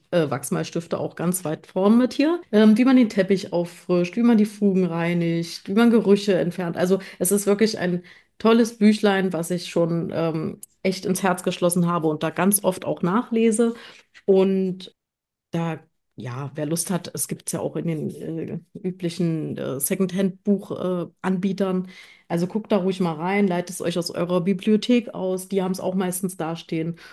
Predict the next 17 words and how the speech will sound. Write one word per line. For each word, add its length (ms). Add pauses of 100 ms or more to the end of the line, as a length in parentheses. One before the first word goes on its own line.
(260)
Und 600 (380)
da 140
kriegt 340
ihr 160
so 200
viele 420
Tipps, 600
wie 120
man 160
einfach 300
diesen 280
ganzen 400
Dingen, 440
äh, 200
zu 140
Leibe 320
rückt. 280